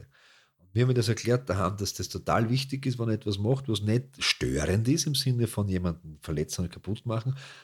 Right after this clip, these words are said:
aber die Lehrerin gefällt das nicht, dass man das macht, dass man mal die, dass man es einmal sein lassen kann, auch, weil er sicher das Gefühl braucht, dass er dazugehört, weil er wird nämlich von allen Seiten,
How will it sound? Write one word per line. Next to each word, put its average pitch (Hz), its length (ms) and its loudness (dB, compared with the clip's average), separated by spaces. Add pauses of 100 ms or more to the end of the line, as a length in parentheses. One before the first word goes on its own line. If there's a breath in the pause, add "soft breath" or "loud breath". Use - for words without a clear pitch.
(160 loud breath)
aber 110 280 4
die 104 120 0
Lehrerin 92 380 2
gefällt 120 340 2
das 123 140 -2
nicht, 135 160 2
dass 127 120 2
man 131 100 2
das 127 100 -2
macht, 135 260 0 (100)
dass 107 120 -6
man 113 120 0
mal 113 100 2
die, 113 200 -6
dass 107 200 -4
man 117 40 -2
es 110 80 -2
einmal 117 160 0
sein 120 220 0
lassen 101 300 0
kann, 87 200 -6
auch, 101 120 -2 (280 loud breath)
weil 98 240 -4 (160)
er 98 220 2
sicher 135 340 0
das - 220 -4
Gefühl 135 320 -2
braucht, 113 340 0
dass 107 120 0
er 104 100 4
dazugehört, 101 640 0
weil 87 80 0
er 87 120 -2
wird 95 200 -2
nämlich 90 180 -4
von - 240 -16
allen 113 240 2
Seiten, 131 560 0